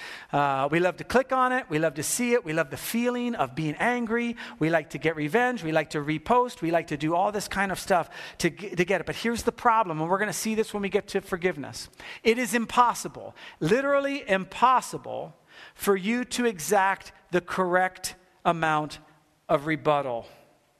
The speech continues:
It's impossible. We always, always, always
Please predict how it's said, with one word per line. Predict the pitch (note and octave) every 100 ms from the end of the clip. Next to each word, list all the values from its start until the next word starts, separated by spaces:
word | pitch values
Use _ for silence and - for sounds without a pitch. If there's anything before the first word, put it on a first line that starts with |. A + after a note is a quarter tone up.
| _ _ _ _ - _
It's | G3 -
impossible. | G3+ G#3+ A3 G3 F3+ D#3+
We | F3 G#3 A#3 - -
always, | A#3+ C4 B3+ F3+ C3+ C3+ B2+ - - -
always, | A3 B3 B3+ B3 A#3+ A3 -
always | A3+ G#3+ G3+ D#3+ D3 C#3+